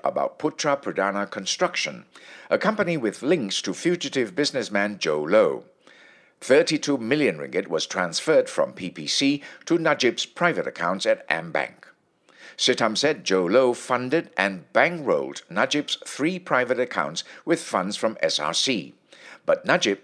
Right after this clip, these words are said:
disagreed with the prosecutor's assessment. Sitam then proceeded to ask Najib questions while referring to his witness statement. The prosecutor asked Najib about the four billion ringgit Retirement Fund Inc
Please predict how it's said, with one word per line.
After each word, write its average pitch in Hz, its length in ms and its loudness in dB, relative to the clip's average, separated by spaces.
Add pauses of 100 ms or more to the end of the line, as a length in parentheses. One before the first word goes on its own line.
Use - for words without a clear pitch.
(140)
disagreed 120 640 0
with 98 260 -4
the - 80 0
prosecutor's 95 760 -4
assessment. - 680 -4 (1080)
Sitam 190 440 4
then 143 160 4
proceeded 120 520 0
to 101 160 -2
ask 110 400 0
Najib 135 380 0 (160)
questions 104 600 -2 (260)
while 139 180 4
referring 180 600 2
to 165 120 0
his 151 320 0
witness - 420 0
statement. - 680 -2 (880)
The - 100 -2
prosecutor 131 560 2
asked 107 380 0
Najib 95 440 -2
about - 300 -4
the 69 80 -8
four 120 340 2
billion 113 520 0
ringgit 87 340 -4
Retirement 113 640 0
Fund 92 380 -2
Inc 107 320 -2